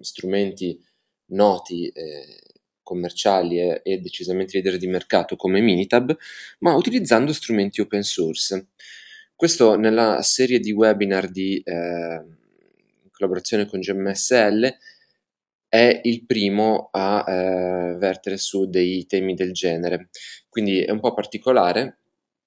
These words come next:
ma fin da ora vi faccio subito una promessa che per quanto andremo a vedere del codice, non sarà assolutamente il codice la cosa su cui dovrete porre la vostra attenzione, anzi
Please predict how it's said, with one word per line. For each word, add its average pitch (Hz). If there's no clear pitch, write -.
ma 107
fin 123
da 127
ora 117
vi 110
faccio 107
subito 101
una 101
promessa 104
che 98
per -
quanto 139
andremo 101
a -
vedere 92
del 92
codice, 95
non 120
sarà 120
assolutamente 120
il 87
codice 87
la 90
cosa 95
su -
cui 95
dovrete 90
porre 92
la 85
vostra 90
attenzione, 117
anzi 87